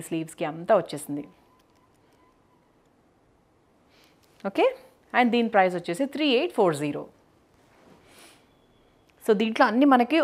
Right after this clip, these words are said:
ఉన్న ఫోర్ కలర్స్ కూడా అన్ని డార్క్ కలర్స్‌లే ఉన్నాయి. So పేస్టల్ కలర్స్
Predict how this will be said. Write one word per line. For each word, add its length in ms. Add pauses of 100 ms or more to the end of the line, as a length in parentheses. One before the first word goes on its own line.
(140)
ఉన్న 220 (120)
ఫోర్ 300
కలర్స్ 300
కూడా 160
అన్ని 220 (100)
డార్క్ 260
కలర్స్‌లే 420
ఉన్నాయి. 300
So 60 (160)
పేస్టల్ 400
కలర్స్ 200